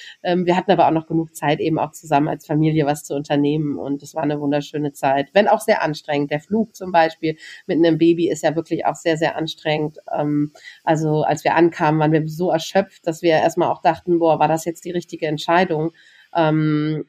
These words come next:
aber im Nachhinein sind wir wirklich sehr, sehr froh, dass wir es gemacht haben. Und meine Kleine fragt auch immer, „Mama, ich will auch mal wieder nach Kalifornien.“ <laughs>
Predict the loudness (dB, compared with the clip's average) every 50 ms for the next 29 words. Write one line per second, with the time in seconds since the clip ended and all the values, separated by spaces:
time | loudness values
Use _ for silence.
0 | _ -4 -2 0 2 4 4 4 4 2 2 2 0 0 0 2 2 2 2 2
1 | 0 -2 -2 -2 -2 -2 -2 -6 -8 -8 -10 -8 -2 0 0 0 0 0 -4 -4
2 | -4 -8 -6 -4 -4 -4 -4 -6 -8 -8 -8 -8 -8 -8 -6 -6 -8 -10 _ _
3 | -6 -4 -4 -4 -4 -6 -6 -4 -2 -2 -2 2 4 4 4 4 2 2 2 0
4 | 0 0 -2 -6 -6 -4 -2 -2 -2 -2 0 0 0 0 0 -2 -6 -12 -18 -20
5 | -12 -4 -4 -2 -2 0 -2 0 0 0 0 0 0 0 2 2 2 2 2 0
6 | -2 -4 -4 -2 0 0 2 2 0 0 0 0 2 2 4 4 4 2 2 2
7 | 0 0 0 0 0 0 0 0 0 -4 -6 -6 -8 -12 -16 -14 -14 -16 -10 -4
8 | -4 -4 -2 -2 -4 -4 -4 -6